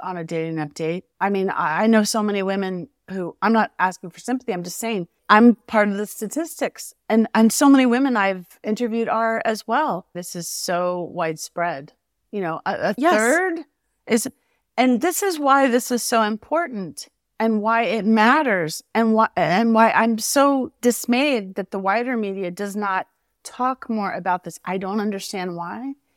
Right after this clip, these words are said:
Speaker 1: It makes no sense because it's a crime story.
Speaker 2: Yeah.
Speaker 1: This is a crime story, the story of dating apps and, and the rise in sexual assault, romance scams,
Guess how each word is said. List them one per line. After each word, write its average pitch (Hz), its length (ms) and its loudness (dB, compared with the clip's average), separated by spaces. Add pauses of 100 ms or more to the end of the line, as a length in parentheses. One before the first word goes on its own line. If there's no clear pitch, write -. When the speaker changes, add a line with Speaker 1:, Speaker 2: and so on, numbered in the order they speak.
(180)
Speaker 1:
It 220 80 0
makes 190 260 0
no 196 140 -4
sense 208 400 -6
because 202 440 -8
it's 320 220 -2
a 427 80 0
crime 415 680 -2
story. 165 680 -2
Speaker 2:
Yeah. 208 460 0
Speaker 1:
This 208 140 -2
is - 40 -8
a 392 80 -6
crime 349 840 -2
story, 165 760 -4
the 208 100 -12
story 196 400 2
of 165 100 -2
dating 160 300 -4
apps - 380 -12 (400)
and, 202 180 -4
and 214 180 -2
the 190 80 0
rise 175 680 4 (100)
in 165 320 -8 (300)
sexual 214 500 -2
assault, 156 560 -6 (240)
romance 185 840 -2
scams, 151 640 -10